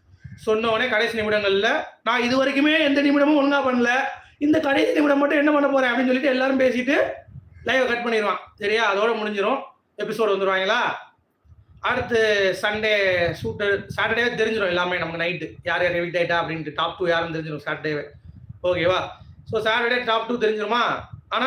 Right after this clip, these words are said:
டெலிகாஸ்ட் வந்து சண்டே தான் ஃபுல்லா, கிராண்ட் ஃபினாலேல அந்த போர்ஷன்லாம் வரும். புரியுதுல்ல? அவ்வளவுதான், முடிஞ்சு. ஓகே, so எப்படி நிக்க வேண்டிய ஸ்டேஜ், இப்ப என்ன மாதிரி நின்னுட்டு இருக்காங்க அப்படிங்கிறதை பார்க்கும் பொழுது கேவலமா இருக்கு அப்படிங்கிறது பார்க்க முடியுது.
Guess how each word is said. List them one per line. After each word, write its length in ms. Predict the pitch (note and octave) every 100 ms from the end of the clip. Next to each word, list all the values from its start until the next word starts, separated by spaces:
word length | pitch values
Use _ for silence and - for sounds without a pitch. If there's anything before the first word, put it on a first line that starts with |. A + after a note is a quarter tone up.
| D4 B3
டெலிகாஸ்ட் 420 | C4 C4+ B3 B3
வந்து 140 | D4 A#3
சண்டே 200 | A3+ A3
தான் 100 | G#3 -
ஃபுல்லா, 180 | G3 F3+
கிராண்ட் 240 | F3+ G#3 -
ஃபினாலேல 400 | G3 F3+ F3 C4+
அந்த 100 | C4+ F#3
போர்ஷன்லாம் 420 | G3 F#3+ F3+ E3
வரும். 180 | C#3 - - - - _ - _ _
புரியுதுல்ல? 380 | G3+ G#3 F#3+ F#3 E3+ - _
அவ்வளவுதான், 380 | D#3+ D#3 D#3 D3+
முடிஞ்சு. 260 | D#3 D3+ - - _ _ _ _ _ _ _ _
ஓகே, 340 | - E3+ E3+ A#3 - - - - - - - -
so 60 | G3+ F#3
எப்படி 180 | G3+ C4
நிக்க 140 | B3 C#4+ C4+
வேண்டிய 200 | A#3+ G#3+
ஸ்டேஜ், 360 | - A3 A3 G#3+ A#3+ - -
இப்ப 160 | F#3 F#3+ F#3+
என்ன 120 | A#3+
மாதிரி 200 | B3+ A#3+
நின்னுட்டு 240 | G#3+ A3+ G#3+
இருக்காங்க 280 | G#3+ G3+ F#3+
அப்படிங்கிறதை 400 | F3+ F#3 F3+ F3 E3+
பார்க்கும் 280 | G3 F#3+ F#3
பொழுது 300 | F#3 F3 D#3 F3+ - - _ _ _ _ _ _ _ _ -
கேவலமா 500 | F#3+ G3+ G#3 G#3 G3+
இருக்கு 200 | E3+ E3
அப்படிங்கிறது 380 | D#3+ D#3 E3+ F#3
பார்க்க 260 | D3+ D3+ C#3
முடியுது. 220 | B2+ B2